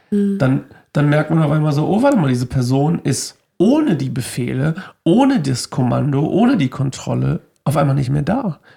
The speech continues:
Speaker 2: und nicht mehr existent." Und dann fällt sie von der anderen Seite vom Pferd und dann beschwert die Person sich wahrscheinlich darüber, dass diese Person irgendwie nicht mehr so viel Elan hat oder so viel,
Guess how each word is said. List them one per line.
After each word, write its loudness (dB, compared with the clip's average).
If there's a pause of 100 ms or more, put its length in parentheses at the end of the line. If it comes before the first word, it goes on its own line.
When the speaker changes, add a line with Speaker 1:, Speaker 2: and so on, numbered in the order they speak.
Speaker 2:
und -2
nicht 0
mehr 2
existent." -6
Und -2
dann 0
fällt -2
sie -4
von -2
der 0
anderen 2
Seite 0
vom -2
Pferd -2
und -2
dann 0 (260)
beschwert -2
die 0
Person -2
sich -2
wahrscheinlich -2
darüber, 0
dass -4
diese -2
Person 0
irgendwie 0
nicht 0
mehr 0
so 0
viel -2
Elan 2
hat 0
oder -2
so -2
viel, -4